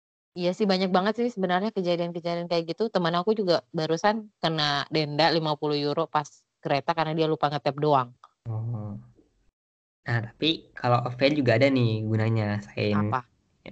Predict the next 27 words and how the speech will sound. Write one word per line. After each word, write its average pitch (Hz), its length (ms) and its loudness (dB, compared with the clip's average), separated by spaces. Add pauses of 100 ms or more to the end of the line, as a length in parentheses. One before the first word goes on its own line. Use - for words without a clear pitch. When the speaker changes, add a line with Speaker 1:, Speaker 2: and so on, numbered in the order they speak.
Speaker 2:
mempersonalisasikan 117 1300 2 (100)
kartu 113 240 -2
kita 117 220 0
ya. 104 140 0 (640)
Itu 131 180 2
tuh 156 140 2
kita 147 160 0
jadi 139 240 6
bisa 131 240 4
masukin, 123 500 4 (1400)
eh, 127 420 4 (140)
abodemen, 156 600 6 (100)
subscription. 131 680 0 (640)
Speaker 1:
Mhm. 196 560 0 (320)
Speaker 2:
Kayak, 120 480 4
kayak 127 240 4
pulsa 147 320 4
aja, 160 80 2
kayak, - 240 -4
kayak 131 240 0
H - 80 -4
P - 80 0
ya, 143 80 2
kayak 123 160 0
H 123 80 0
P - 80 -4
ya, 113 140 -2